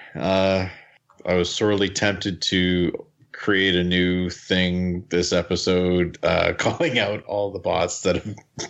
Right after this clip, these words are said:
that have followed my personal Twitter.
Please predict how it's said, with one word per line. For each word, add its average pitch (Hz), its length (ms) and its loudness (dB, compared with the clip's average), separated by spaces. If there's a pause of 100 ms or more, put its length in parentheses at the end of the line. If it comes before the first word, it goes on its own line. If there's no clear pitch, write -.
(260)
that 110 160 0
have 92 120 -6
followed 90 400 2
my 80 140 -4 (180)
personal 92 480 2
Twitter. 95 440 2